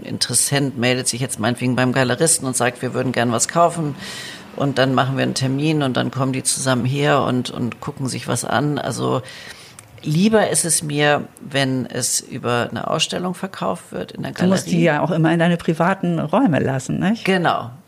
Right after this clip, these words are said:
Speaker 1: Es ist dieser private Moment, also das kann man schon machen und es ist ja dann am Ende auch meist total nett, wenn
Speaker 2: Mhm.
Speaker 1: das dann so ist, aber trotzdem muss ich mich erstmal dafür öffnen und dann sind die hier und es ist ja auch ein Zeitfaktor, wenn man so will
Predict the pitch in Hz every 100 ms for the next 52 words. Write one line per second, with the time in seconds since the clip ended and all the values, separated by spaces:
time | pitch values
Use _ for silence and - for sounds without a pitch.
0 | - 151 156 - 160 160 - 147 147 151
1 | 147 139 127 123 208 294 - - 123 -
2 | 143 139 127 120 120 160 165 113 113 -
3 | - 127 117 - - 135 - - 101 127
4 | 123 123 - - - - - - 127 117
5 | 110 - - - 170 175 156 196 - 147
6 | 139 147 - 139 131 - 147 - 147 143
7 | 156 147 143 120 - 131 - - 131 -
8 | 160 - 143 139 131 - 120 123 120 -
9 | 123 123 - 120 175 165 156 - - -
10 | - - - - 135 - 110 135 - 120
11 | 113 - - 120 120 - - 165 - -
12 | 151 156 147 143 143 143 143 151 165